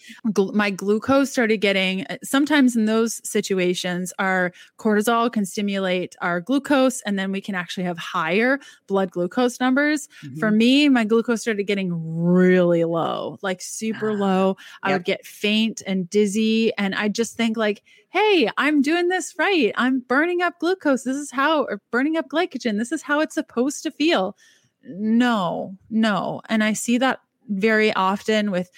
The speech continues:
Speaker 2: women forcing themselves to fast and kind of,
Speaker 1: Ah.
Speaker 2: if keto is this protocol, then if I just make it better by eating more fat, less protein, less food overall, I fast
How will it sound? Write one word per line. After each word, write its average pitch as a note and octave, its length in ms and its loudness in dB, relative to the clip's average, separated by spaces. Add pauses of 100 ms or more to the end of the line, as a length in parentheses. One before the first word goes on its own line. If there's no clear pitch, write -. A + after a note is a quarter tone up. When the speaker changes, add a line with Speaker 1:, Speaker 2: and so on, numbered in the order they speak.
(180)
Speaker 2:
women G#3+ 300 2
forcing G#3 480 -2
themselves G#3 480 0
to F3+ 100 -4
fast G#3+ 560 -2
and G3 140 -6
kind F#3+ 240 -2
of, F#3+ 260 -2
Speaker 1:
Ah. C3+ 160 -12 (120)
Speaker 2:
if G3+ 240 -6
keto C#4 480 2
is F#3 260 -2
this A3+ 400 0
protocol, G#3+ 720 -4 (260)
then A3 120 -2
if G#3 100 -4
I A3+ 220 0
just B3+ 260 -4
make G#3 280 -2
it F3+ 260 -4
better G3+ 440 0
by F#3+ 180 -2
eating F#3+ 440 0
more G#3 300 -2
fat, E3+ 480 -4
less G3 440 -4
protein, F#3+ 720 -4 (240)
less G#3 360 -4
food B3 300 0
overall, G3+ 640 2
I F#3+ 100 -4
fast G3 480 -4